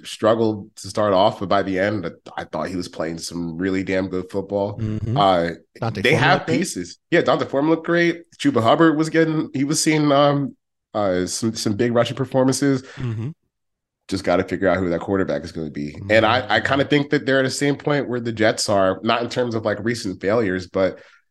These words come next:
Speaker 1: do we really wanna waste what we got? Like, our, our, our potential, like, decent season on a rookie quarterback?
Speaker 2: Mm-hmm.
Speaker 1: I'm not sure. That's what they have to figure out for themselves.
Speaker 2: Yeah, absolutely. Um, okay.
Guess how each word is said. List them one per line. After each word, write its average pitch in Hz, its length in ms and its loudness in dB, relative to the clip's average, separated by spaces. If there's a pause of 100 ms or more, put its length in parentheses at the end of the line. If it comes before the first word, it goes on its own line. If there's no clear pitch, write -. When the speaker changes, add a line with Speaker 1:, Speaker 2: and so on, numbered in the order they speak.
(140)
Speaker 1:
do 78 80 -10
we 90 80 0
really 107 220 4
wanna 104 180 2
waste 98 340 0
what 101 120 -2
we 98 100 -2
got? 95 320 0 (380)
Like, - 240 -4
our, 123 200 4
our, 139 80 4
our 135 180 2
potential, 131 640 -2
like, 104 280 0
decent 110 300 -4
season 92 320 -8
on 90 100 -6
a 87 40 -6
rookie 85 240 -8
quarterback? 87 500 -4
Speaker 2:
Mm-hmm. 117 140 0
Speaker 1:
I'm 110 100 0
not 90 140 -4
sure. 76 340 -12
That's 92 180 -4
what 95 60 -8
they 87 80 -4
have 87 80 -4
to - 80 -10
figure 82 240 -8
out 73 240 -8
for 82 100 -12
themselves. 62 520 -14
Speaker 2:
Yeah, 95 200 -8
absolutely. 101 600 -4 (460)
Um, 160 200 6
okay. 151 340 4